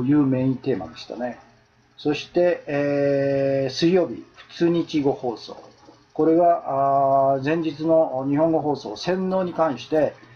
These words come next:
まあ、ふ-、普通日語で、えー、フランス語放送の中でも取り上げたということですね。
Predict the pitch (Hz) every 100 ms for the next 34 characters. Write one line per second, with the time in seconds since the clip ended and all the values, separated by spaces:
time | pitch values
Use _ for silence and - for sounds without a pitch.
0 | _ - 139 - - - - 156 156 135
1 | 143 139 143 175 - - 131 131 131 123
2 | 147 151 151 143 135 131 120 113 139 175
3 | 135 104 110 147 160 147 147 123 - -
4 | 107 - - 113